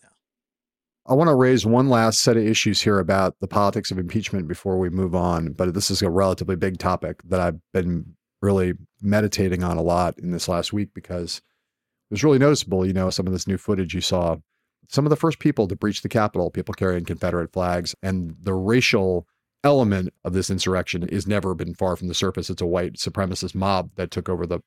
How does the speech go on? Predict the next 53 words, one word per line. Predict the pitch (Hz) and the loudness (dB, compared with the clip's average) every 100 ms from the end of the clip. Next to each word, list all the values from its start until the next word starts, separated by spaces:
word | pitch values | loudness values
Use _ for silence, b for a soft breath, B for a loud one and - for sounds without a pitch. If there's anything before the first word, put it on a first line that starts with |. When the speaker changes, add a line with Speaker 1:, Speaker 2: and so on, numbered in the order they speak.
| _ | _
Speaker 2:
Capitol | 104 104 101 95 | 0 0 2 0
and | 87 92 | 0 -2
were | 95 | -2
trying | - 120 | 0 2
to | 107 | 2
invalidate | 92 90 98 98 92 | 0 0 2 0 -2
the | 95 | -4
votes | 95 98 - | -2 -2 -4
of | - | -8
tens | - 117 87 | -4 -4 -2
of | 87 | -4
millions | 101 95 | -4 -4
of | 92 | -4
black | 98 92 | -2 -2
voters. | - 107 90 | -2 -2 -4
But | - 101 95 b b b - | -4 -6 -6 b b b -2
I | 131 | 2
got | 165 147 | 4 4
home | 160 147 | 4 4
last | 117 98 | 2 2
night | 113 101 101 | 0 0 -2
from | - 98 | -2 -2
my | 92 | 0
trip | - 143 135 | 0 -2 0
this | 101 | -2
week | 98 - | -2 -2
to | |
D | 95 95 | -2 -2
C, | - 101 | 0 0
and | 95 | 0
I | 95 | 0
saw | 98 117 107 | 0 2 2
that | 92 101 87 - | 0 -2 -4 -4
one | 107 | -2
of | 107 | 0
my | 98 | 2
favorite | - 101 98 | 0 0 0
things | 101 92 | -2 -4
that | 90 | -8
can | 87 | -2
happen | 110 107 87 | -2 0 -4
had | 82 | -2
happened, | 90 - 87 | -2 -2 -6
which | 95 - | -6 -6
is | 95 | -4
Dave | 98 95 | -2 -2
Chappelle | 90 - 95 87 | -6 -2 -2 -2
had | 85 | -4
dropped | 92 90 - | -2 -2 -4
a | |
new | 90 95 90 90 87 | -6 -4 -4 -6 -10
Speaker 1:
<laughs> | - | 0
Speaker 2:
video | 101 98 92 87 | 0 4 2 2